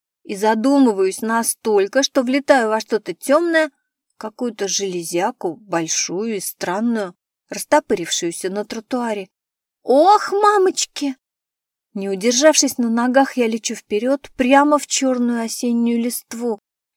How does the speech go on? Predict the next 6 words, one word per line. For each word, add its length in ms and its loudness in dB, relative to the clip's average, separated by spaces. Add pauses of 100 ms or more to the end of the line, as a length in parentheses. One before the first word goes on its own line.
(100)
и 100 -14
встаю 500 -4
возле 340 -4
железяки 640 0
на 140 -8
четвереньки. 960 -6